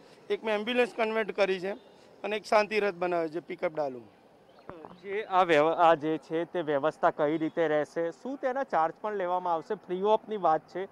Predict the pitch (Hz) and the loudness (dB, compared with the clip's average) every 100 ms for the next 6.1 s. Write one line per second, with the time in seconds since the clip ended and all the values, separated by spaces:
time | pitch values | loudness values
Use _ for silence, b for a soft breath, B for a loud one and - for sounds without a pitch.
0 | B B - - 254 269 196 165 - 208 | B B -20 -6 -2 4 4 4 4 4
1 | 170 165 165 165 139 - 175 151 131 B | 4 2 -2 -6 -10 -6 0 2 2 B
2 | B B - - 185 214 247 277 - - | B B -14 -6 0 4 4 2 -4 2
3 | 214 202 240 247 262 - - - - - | 2 2 0 0 0 -6 -20 -20 -4 2
4 | 302 - 247 240 247 247 240 214 226 226 | 4 6 4 4 6 6 4 2 0 0
5 | 226 220 226 190 170 196 220 240 240 240 | 2 2 2 0 0 2 4 2 4 4
6 | 233 | 2